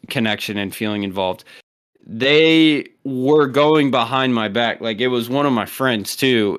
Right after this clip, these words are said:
and, like, they were going behind my back, like, talking, and I didn't even, like, I would have never gone through her phone. I,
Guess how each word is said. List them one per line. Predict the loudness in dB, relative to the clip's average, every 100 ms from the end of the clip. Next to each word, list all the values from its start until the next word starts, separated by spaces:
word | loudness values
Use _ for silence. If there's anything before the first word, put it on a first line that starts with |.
| -2
and, | 0 0 0
like, | 0 -2 -4 -6
they | -2 2
were | 2
going | 2 2 0
behind | 0 -2 -2
my | 0 -2
back, | -2 -2 0 0 -2
like, | -6 -6
talking, | -4 0 0 -2 -6 -6 -10 -16 _ _ _ _ -4
and | -2 0 0 -2 -4 -8 -12 _ _ _ _ _
I | 0 2 4 4 4 2 0 -6 -14 0
didn't | 2 4 0 -2 -10 _ _ _
even, | 0 2 2 2 2 2
like, | 0 -2 2
I | 4
would | 6 4
have | 2
never | 2 4 4 2
gone | 2 2
through | 0 2
her | 0
phone. | 0 0 2 0 -2 -2
I, | -2 -2